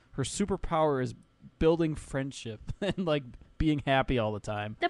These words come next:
Speaker 2: power
Speaker 1: So,
Speaker 2: of love.
Speaker 1: she's basically, like, the perfect person. Probably a little too perfect, to be honest, but that's what the show is about. And I figured it makes sense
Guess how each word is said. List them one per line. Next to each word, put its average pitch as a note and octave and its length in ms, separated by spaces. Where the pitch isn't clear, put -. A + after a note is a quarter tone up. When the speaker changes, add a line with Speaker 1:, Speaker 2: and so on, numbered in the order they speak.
Speaker 2:
power G4+ 320
Speaker 1:
So, F4 180
Speaker 2:
of - 80
love. F4+ 760
Speaker 1:
she's A3+ 220
basically, - 380
like, G3+ 140
the D#3+ 80
perfect D3 380
person. C3 340
Probably D4+ 300
a C#4 40
little C4+ 140
too D4+ 200
perfect, C#3+ 400
to - 80
be C#3 140
honest, D3+ 480
but - 100
that's G3 160
what F#3+ 80
the F#3+ 60
show E3+ 320
is C3+ 180
about. A2+ 380
And C3 240
I C3+ 40
figured D#3 320
it C#3 80
makes C3+ 220
sense - 440